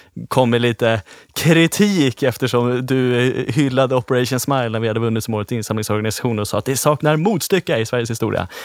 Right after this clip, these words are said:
Eh, och då var hon snabb med att säga, "Nja, Sverige för U N H C R, eh, deras utveckling." Och den är ju häftig, deras, eh, deras resa. Och hon kom ju verkligen in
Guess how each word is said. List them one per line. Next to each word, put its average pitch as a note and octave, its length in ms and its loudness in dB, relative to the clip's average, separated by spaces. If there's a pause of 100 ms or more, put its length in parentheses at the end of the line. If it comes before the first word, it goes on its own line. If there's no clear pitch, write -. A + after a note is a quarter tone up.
(160)
Eh, F#2 140 -4
och G2+ 180 -2
då G#2 100 -2
var G#2 120 0
hon G#2 120 0
snabb A2+ 280 0
med G#2 120 -2
att G#2+ 80 -4
säga, G#2+ 240 -2
"Nja, B3 500 0
Sverige B3+ 360 -2
för C4 120 -4
U C4 60 0
N B3+ 80 2
H C4+ 140 0
C - 140 -4
R, D3+ 240 2 (440)
eh, G#2+ 360 -2
deras A#2+ 340 -2
utveckling." F#2+ 460 -4
Och G#2 60 -2
den A#2 180 2
är C3 80 4
ju D3 100 6
häftig, C#3+ 360 0
deras, G#2 380 -2
eh, G#2+ 340 -2
deras G#2+ 300 -4
resa. G#2+ 300 -4
Och G2 80 -2
hon G#2+ 120 0
kom A2 180 -2
ju G#2+ 60 0
verkligen A2 380 -2
in G#2 480 -2